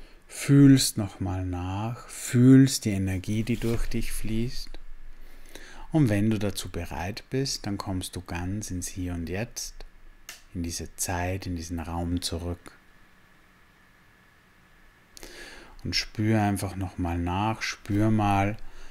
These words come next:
wie klar und gereinigt dein Unterleib ist. Bedank dich bei deinem inneren Heiler, bei deiner inneren Heilerin,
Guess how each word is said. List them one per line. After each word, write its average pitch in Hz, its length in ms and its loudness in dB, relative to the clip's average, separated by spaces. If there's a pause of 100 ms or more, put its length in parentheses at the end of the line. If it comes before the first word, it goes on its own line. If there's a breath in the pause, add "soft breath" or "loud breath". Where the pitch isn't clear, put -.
(260 loud breath)
wie 92 140 -2
klar 101 840 0
und 90 220 0
gereinigt 107 960 2
dein 101 140 0
Unterleib 95 600 -4
ist. - 320 -6 (1800 loud breath)
Bedank 92 560 -4
dich 110 300 -2
bei 87 140 -4
deinem 92 400 0
inneren 90 580 -2
Heiler, 101 540 -4 (100)
bei 80 100 -4
deiner 92 360 -2
inneren 92 560 -2
Heilerin, 107 600 -2